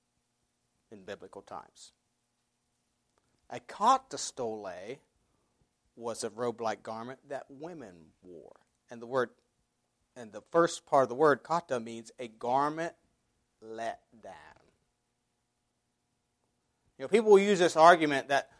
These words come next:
there wasn't any distinction in Bible times. Yes, there was. The women's robe or garment was distinctively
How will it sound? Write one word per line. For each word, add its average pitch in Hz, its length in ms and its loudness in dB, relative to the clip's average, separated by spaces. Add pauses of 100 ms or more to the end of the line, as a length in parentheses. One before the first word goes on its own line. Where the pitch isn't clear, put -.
(160)
there 156 100 4
wasn't 247 340 4
any 240 160 6
distinction 214 720 2
in 135 60 -6
Bible 143 300 4
times. 110 320 -14
Yes, 113 160 -10
there 117 80 -12
was. 101 400 -14 (2250)
The 117 100 -8
women's 165 760 -6 (1700)
robe 135 520 8
or 120 180 -2
garment 135 540 6 (140)
was 120 240 -6
distinctively 214 1080 -6